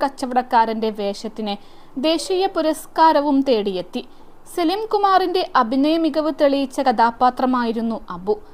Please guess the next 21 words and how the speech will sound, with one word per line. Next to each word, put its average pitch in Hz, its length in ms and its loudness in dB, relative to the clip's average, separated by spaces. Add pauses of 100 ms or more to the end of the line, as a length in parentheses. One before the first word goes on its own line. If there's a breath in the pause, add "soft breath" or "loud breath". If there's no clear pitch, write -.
(320 soft breath)
അതിനുശേഷവും 277 840 2 (140)
അദ്ദേഹം 269 340 2 (140)
കോമഡി 240 380 2 (100)
റോളുകൾ 233 320 2 (180)
ചെയ്തിരുന്നു. 185 560 -8 (340)
അബു 269 180 2 (140)
എന്ന 381 240 0
റോൾ 330 180 6 (160)
പ്രേക്ഷകരിൽ 294 640 2 (140)
കണ്ണീരണിയിക്കുമ്പോൾ 285 1000 2 (220)
മണവാളനും 247 640 2 (240)
ഉമാകാന്തനും 262 720 2 (460 loud breath)
ഡാൻസ് 269 400 2
മാസ്റ്റർ 330 360 0 (140)
വിക്രവും 294 480 0 (120)
ഒക്കെ 262 220 -2 (120)
പ്രേക്ഷകരെ 240 580 -2 (120)
വീണ്ടും 233 420 -2
വീണ്ടും 226 280 -4 (120)
ചിരിപ്പിച്ചുകൊണ്ടേയിരുന്നു. 214 1120 -6 (580 soft breath)
ഇപ്പോൾ 381 220 2